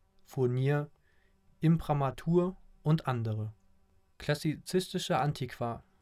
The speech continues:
Typische Kupferstichform aus der klassizistischen Epoche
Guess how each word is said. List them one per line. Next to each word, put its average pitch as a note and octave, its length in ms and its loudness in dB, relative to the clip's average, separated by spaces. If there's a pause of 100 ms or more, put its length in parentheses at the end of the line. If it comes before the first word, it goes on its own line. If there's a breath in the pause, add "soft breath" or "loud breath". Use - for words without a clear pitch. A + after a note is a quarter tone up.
(520)
Typische F#3 400 0
Kupferstichform E3+ 1040 0
aus D3 160 -4
der C3 180 0
klassizistischen D3 880 -6
Epoche C#3 540 -2